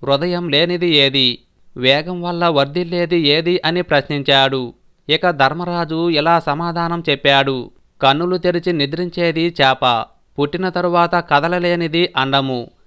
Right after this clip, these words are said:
రూపం ఉండి హృదయం లేనిది పాషాణం, వేగం వల్ల వర్ధిల్లునది ఏరు" అని ధర్మరాజు సమాధానం చెప్పగానే యక్షుడు మళ్ళీ ఇలా ప్రశ్నించాడు. "బాటసారికి, రోగస్తుడికి,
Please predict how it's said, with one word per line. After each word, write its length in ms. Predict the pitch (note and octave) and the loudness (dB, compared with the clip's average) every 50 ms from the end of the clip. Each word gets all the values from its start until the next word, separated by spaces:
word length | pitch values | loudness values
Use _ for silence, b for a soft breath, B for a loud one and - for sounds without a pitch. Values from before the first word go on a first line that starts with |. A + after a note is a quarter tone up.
| _ _ _ | _ _ _
రూపం 440 | B2 B2 C#3+ D#3+ E3 - F#3 F#3 F3+ | -2 2 2 2 2 0 -2 -2 -2
ఉండి 380 | F3+ F3 F3 E3 E3 E3 E3+ F3+ | -2 -2 0 0 2 4 4 2
హృదయం 460 | E3+ D3 C#3+ C#3+ F3 F3 F3+ F3+ F3+ | 2 0 0 -2 -2 -4 -4 -4 -2
లేనిది 460 | E3+ F3 F3 E3+ E3 D3+ D#3+ D#3+ F3 | -2 -2 0 -2 -2 -2 -2 -2 -2
పాషాణం, 720 | F3 - - C3 C3+ C3+ - C#3+ C3+ C3 C3 B2+ A#2+ A2+ A2+ - - _ _ _ _ _ _ - | -2 0 2 2 2 2 2 2 2 2 2 -2 -4 -6 -12 -16 -20 _ _ _ _ _ _ -2
వేగం 420 | B2+ C#3 D3+ E3+ E3+ F#3 F#3 F3+ | 2 2 2 2 2 -2 -2 0
వల్ల 240 | F3+ F3 E3+ E3+ F3 | 0 0 2 2 2
వర్ధిల్లునది 760 | E3+ D#3 C#3+ C#3+ C#3+ D3+ F#3 F#3 F3+ F3 E3+ E3+ E3 D3+ E3 | 4 4 2 0 0 0 -2 0 0 -2 -2 -2 0 0 0
ఏరు" 580 | E3+ D#3+ C#3+ C#3 C#3 C#3 C3+ C3+ C3 B2 - - _ _ _ _ _ - | 2 2 4 4 4 4 2 0 -2 -4 -8 -12 _ _ _ _ _ 0
అని 400 | C#3+ C#3 D#3 E3+ E3 E3+ F3+ F#3 | 0 0 2 0 -2 -2 -4 -2
ధర్మరాజు 600 | E3 C3+ C3+ C#3+ D#3 F3 F3 F3 F3 F3 E3+ F#3 | 0 2 0 0 0 -4 -4 -4 -4 -2 -2 -4
సమాధానం 680 | E3 - C#3 C#3+ E3 E3+ F3 E3 F3 E3+ E3+ F3 F3 E3 - | -4 -4 -6 -4 -4 -6 -6 -4 -4 -4 -2 -4 -4 0 -2
చెప్పగానే 680 | C#3+ C3 - C#3 B2+ C#3 C3+ C3+ C3 C3 B2 A#2+ A#2 - _ _ _ _ - | -2 0 0 0 2 4 4 4 4 2 0 0 -2 -6 _ _ _ _ 0
యక్షుడు 560 | C3+ C3+ C#3 C3+ - F#3 F3+ E3 E3 E3+ F#3 | 0 0 0 0 -2 -4 -4 -2 -2 -2 -2
మళ్ళీ 440 | F3+ D#3+ D3 D3+ D#3 F3 F3+ F3 D#3 | 0 0 0 0 0 0 0 2 2
ఇలా 220 | D3 D#3 E3+ F3 | 2 2 2 2
ప్రశ్నించాడు. 920 | E3+ - - C#3+ - - D3 C#3+ C3 - C#3+ C3+ C3+ C3+ C3+ C3 B2 A#2 - - _ _ _ | 2 2 0 0 0 0 -4 -2 2 2 4 4 4 2 2 -2 -4 -8 -12 -20 _ _ _
"బాటసారికి, 960 | C3+ B2 B2+ B2+ C3+ D3+ E3 F3 - - F3+ F3 F3 F3 E3+ E3+ F3 E3+ F3 F3+ | -2 2 4 4 4 4 0 -4 -8 -6 -6 -4 -4 -4 -4 -2 0 2 2 4
రోగస్తుడికి, 920 | C#3+ C3+ D3 D#3+ D#3+ F3 E3 - - D#3 D3 C#3+ - C#3 C3+ B2+ A#2 - | 4 4 4 4 2 0 -2 -2 -2 0 0 0 2 2 2 2 0 -2